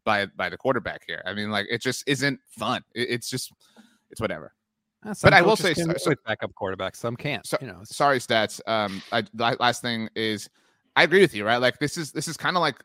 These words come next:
Speaker 1: this is, like, this season's wild card round, like, kind of a bummer. Like, this season has had, like, really poor, like, play, and it's been kinda down as far as quality and things like that. But, like, there is no guarantee, right, <laughs> that, that we're gonna get, like,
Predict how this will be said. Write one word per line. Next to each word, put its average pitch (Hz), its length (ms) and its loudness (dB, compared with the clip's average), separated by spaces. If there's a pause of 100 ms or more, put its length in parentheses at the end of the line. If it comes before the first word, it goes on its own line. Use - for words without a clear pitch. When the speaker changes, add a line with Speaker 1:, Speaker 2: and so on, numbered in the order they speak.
(140)
Speaker 1:
this 139 160 -6
is, 143 100 -6
like, 165 180 0
this 151 220 2
season's 139 560 -4
wild 120 300 6
card 117 220 2
round, 110 300 4
like, 104 180 -2
kind 131 140 -2
of 131 60 -2
a 135 80 2
bummer. 123 340 0
Like, 107 280 -2
this 131 140 -4
season 131 280 -4
has 117 120 -6
had, 123 160 -2
like, 107 140 -4
really 117 220 -4
poor, 117 400 -2
like, 107 300 -4
play, 117 380 0
and 110 100 -2
it's - 140 -12
been 110 180 -4
kinda 110 240 -6
down 107 460 -4 (140)
as 110 120 -14
far 104 160 -2
as 101 100 -8
quality 117 320 0
and 117 80 -4
things 127 200 -4
like 127 160 0
that. 135 200 0 (480)
But, 160 140 4
like, 151 300 0 (720)
there 190 160 8
is 226 140 6
no 240 160 6
guarantee, 180 680 0
right, 151 160 4
<laughs> - 0 -
that, - 400 2
that 165 120 10
we're 170 120 4
gonna 180 180 4
get, 160 240 4
like, 135 280 2